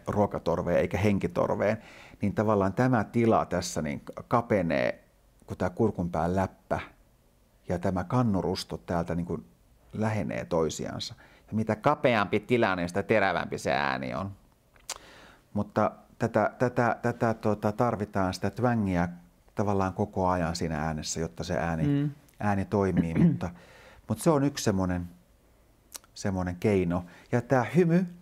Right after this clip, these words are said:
Speaker 1: kummallisesti tuo sitä twängiä vähän lisää sinne ääneen. Et nyt sitä aika paljon tietysti sitä hymyä mulla, mutta tää on nyt vähän,
Speaker 2: Aa.
Speaker 1: tää on hyvä näyttää vähän sitä äärikitilannetta, että mitä se voi olla. Mut mä pidän sen pienen hymyajatuksen, niin se, se vähän kaventaa kaiken aikaa.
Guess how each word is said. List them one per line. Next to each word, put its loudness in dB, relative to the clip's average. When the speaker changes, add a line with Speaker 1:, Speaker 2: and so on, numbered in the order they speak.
Speaker 1:
kummallisesti 4
tuo 4
sitä 2
twängiä 4
vähän 4
lisää 0
sinne 0
ääneen. -2
Et -6
nyt 0
sitä 2
aika 2
paljon 2
tietysti -4
sitä -6
hymyä 0
mulla, -4
mutta -8
tää 2
on 0
nyt -4
vähän, 0
Speaker 2:
Aa. -4
Speaker 1:
tää 2
on 0
hyvä 4
näyttää 0
vähän 2
sitä -2
äärikitilannetta, -2
että -8
mitä -4
se -8
voi -4
olla. -4
Mut -6
mä 2
pidän 4
sen 0
pienen 2
hymyajatuksen, 2
niin -2
se, 0
se -2
vähän 0
kaventaa -2
kaiken -8
aikaa. -12